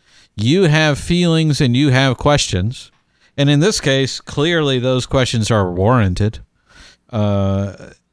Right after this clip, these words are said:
and therefore, the, since that already exists, the best and the most, um,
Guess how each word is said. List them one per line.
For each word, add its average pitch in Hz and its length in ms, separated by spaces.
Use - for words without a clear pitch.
and 123 540
therefore, 143 920
the, 135 1000
since 190 480
that 160 280
already 143 760
exists, 110 840
the 135 180
best 139 580
and 135 180
the 135 80
most, 139 640
um, 113 640